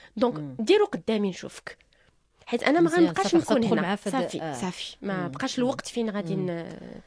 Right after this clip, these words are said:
Speaker 2: مم.
Speaker 1: آه، نسايس معاه.
Speaker 2: مم.
Speaker 1: آه، فوالا، مثلا، آه، نسخرو يجيب شي حاجه اللي، آه، من سوبر مارشي ولا من، آه، البقال اللي حداه.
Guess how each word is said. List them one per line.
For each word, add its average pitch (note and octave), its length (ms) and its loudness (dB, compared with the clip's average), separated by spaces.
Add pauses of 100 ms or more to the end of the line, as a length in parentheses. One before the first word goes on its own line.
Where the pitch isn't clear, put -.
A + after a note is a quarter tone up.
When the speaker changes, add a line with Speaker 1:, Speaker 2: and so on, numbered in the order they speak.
(340)
Speaker 2:
مم. C#3+ 320 -10 (180)
Speaker 1:
آه، - 240 -2
نسايس G#3 440 0
معاه. D3+ 300 -6 (140)
Speaker 2:
مم. D#3 60 -6 (160)
Speaker 1:
آه، A#3+ 640 2
فوالا، A3 320 2
مثلا، E4+ 640 4
آه، C#4+ 240 2
نسخرو C#4 400 -2
يجيب B3+ 200 0
شي - 140 -4
حاجه B3 320 0
اللي، A3+ 540 -2
آه، F#3+ 180 -4
من G3 400 -4
سوبر G3+ 300 -6
مارشي F#3+ 280 -6
ولا F#3+ 140 -2
من، F3+ 280 -2
آه، - 380 -6
البقال G3 540 -4
اللي G3+ 240 -2
حداه. F4+ 280 0